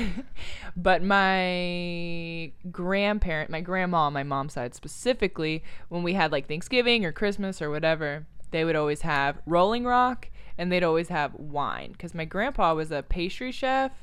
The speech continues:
but he worked at a restaurant, so he always got really good wine. Or at least so I was told, because they would talk about it. Or something like that. I don't know. Anyways, they always just had alcohol.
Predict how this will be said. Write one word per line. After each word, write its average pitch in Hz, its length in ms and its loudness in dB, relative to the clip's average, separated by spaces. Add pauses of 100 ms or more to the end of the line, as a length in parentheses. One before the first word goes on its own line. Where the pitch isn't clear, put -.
(500)
but 175 220 4
he 190 100 2
worked 185 280 6
at 165 100 4
a 151 60 2
restaurant, 170 500 2
so 170 160 -2
he 165 100 0
always 156 200 0
got 139 180 -4
really 139 240 -4
good 127 180 0
wine. 135 480 -4 (840)
Or 185 80 2
at 147 100 2
least 165 240 2
so 170 160 0
I 156 100 0
was 156 200 -4
told, 160 520 -2
because 156 460 -4
they 151 100 -8
would 147 140 -8
talk 147 180 -4
about 247 220 0
it. 320 160 -6 (340)
Or 196 80 2
something 233 260 2
like 262 140 8
that. 254 120 -4
I 214 140 6
don't 156 140 2
know. 147 80 -2
Anyways, 180 340 4
they 220 80 4
always 220 280 4
just 147 120 -2
had 135 160 0
alcohol. 135 460 -2